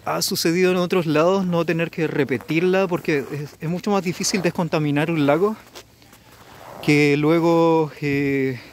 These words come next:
que prevenir, ¿cierto? Un lago que está limpio y, y mediante un plan de ordenamiento, mediante ciertas, eh, maneras de hacer las cosas, poder, eh, evitar que se contamine.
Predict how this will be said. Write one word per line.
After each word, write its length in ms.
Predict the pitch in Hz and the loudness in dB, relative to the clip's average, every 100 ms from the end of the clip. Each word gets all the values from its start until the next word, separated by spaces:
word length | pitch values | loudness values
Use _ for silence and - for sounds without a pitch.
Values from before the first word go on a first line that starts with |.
| - - - - - - | -20 -20 -20 -20 -20 -2
que 100 | 165 | 0
prevenir, 480 | 151 143 143 185 135 | 2 0 2 0 -2
¿cierto? 560 | - 143 147 143 143 | -2 -2 -2 -2 0
Un 180 | 131 135 | 0 0
lago 220 | 139 139 | 0 -2
que 80 | 131 | -4
está 180 | 120 131 | -4 -4
limpio 540 | 143 151 143 135 131 | -2 -4 -2 -2 0
y, 60 | 131 - | -2 -4
y 260 | 127 113 110 - - - | -6 -6 -8 -16 -18 -6
mediante 340 | 123 131 131 | -2 0 0
un 60 | 127 | -2
plan 140 | 139 | 0
de 100 | 135 | 0
ordenamiento, 680 | 127 131 135 160 180 170 160 147 | 0 0 0 -2 -2 -4 -4 -4
mediante 340 | 143 135 143 | -2 -2 -4
ciertas, 500 | - 139 131 143 139 - - - - - - - - - | -4 -6 -6 -8 -10 -14 -20 -20 -20 -20 -20 -20 -20 -4
eh, 240 | 127 123 131 | 0 0 2
maneras 460 | 139 139 185 180 | 2 2 2 2
de 60 | 143 | 2
hacer 240 | 139 160 | 0 -2
las 140 | 143 139 | -2 -2
cosas, 320 | 156 180 156 | -4 -2 -4
poder, 640 | - 147 147 147 147 139 135 - | -2 2 4 4 2 0 -6 -6
eh, 420 | 135 131 123 123 - - - - - - | -4 -2 -4 -6 -14 -18 -18 -18 -20 -8
evitar 320 | 147 143 147 | -2 0 0
que 80 | 131 | 0
se 140 | 135 131 | -2 -2
contamine. 420 | 131 151 196 | 0 0 0